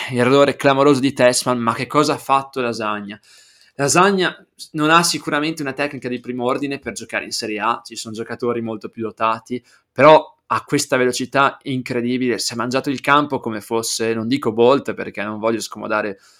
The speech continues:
paragoni così importanti, però magari un Haaland, sì, ovvio, non ha quella tecnica, non ha quella potenza fisica, però ha, ehm, Lasagna, il giocatore mantovano, ha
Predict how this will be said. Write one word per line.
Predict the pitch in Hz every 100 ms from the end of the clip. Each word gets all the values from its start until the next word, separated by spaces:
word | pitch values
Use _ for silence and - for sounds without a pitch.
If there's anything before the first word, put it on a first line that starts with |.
| _ _
paragoni | 107 113 120 120 117
così | - 107 113 107 101 98 -
importanti, | 120 107 117 - 110 117 117 110
però | 120 139 143 - _ -
magari | 135 151 151
un | 143 143
Haaland, | 147 143 139 139 143 147 151 _
sì, | - 131 110 - _ _ _ _ _ _ -
ovvio, | 170 135 127
non | 131 139
ha | 147
quella | 151 143
tecnica, | - 139 135 139 147 - 143 131
non | 117 120
ha | 123 135 131 113 - _
quella | - 127
potenza | 127 135 135 135
fisica, | - 127 120 135 139 139 135
però | 117 117 135
ha, | 117 85 67
ehm, | 98 95 - _ _ _ -
Lasagna, | 113 117 120 113 135 117
il |
giocatore | 101 113 - 123
mantovano, | 117 123 120 123 120 127 135 127
ha | 101 101 -